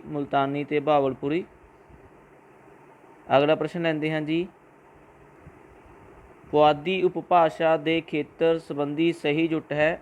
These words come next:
ਆਪਾਂ ਨੇ ਇਹਨਾਂ ਦੇ ਵਿੱਚੋਂ ਦੱਸਣਾ ਹੈ ਜੀ ਪੁਆਧੀ ਉਪਭਾਸ਼ਾ ਦੇ ਖੇਤਰ ਦੇ ਨਾਲ ਸੰਬੰਧਿਤ ਸਹੀ ਜੁੱਟ ਕਿਹੜਾ ਹੈ।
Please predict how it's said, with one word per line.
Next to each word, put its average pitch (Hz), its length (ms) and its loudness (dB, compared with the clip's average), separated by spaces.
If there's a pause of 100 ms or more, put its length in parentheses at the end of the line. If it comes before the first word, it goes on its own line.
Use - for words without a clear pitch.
ਆਪਾਂ 156 280 -2
ਨੇ 156 100 -4
ਇਹਨਾਂ 156 180 -6
ਦੇ 160 100 -4
ਵਿੱਚੋਂ 156 200 -4
ਦੱਸਣਾ 147 340 -4
ਹੈ 156 160 0
ਜੀ 160 240 0 (540)
ਪੁਆਧੀ 143 500 2
ਉਪਭਾਸ਼ਾ 147 680 0
ਦੇ 151 220 -4
ਖੇਤਰ 147 460 -6
ਦੇ 156 100 -2
ਨਾਲ 147 240 0
ਸੰਬੰਧਿਤ 143 420 -4
ਸਹੀ 151 320 -2
ਜੁੱਟ 151 220 -6
ਕਿਹੜਾ 139 320 2
ਹੈ। 160 220 -2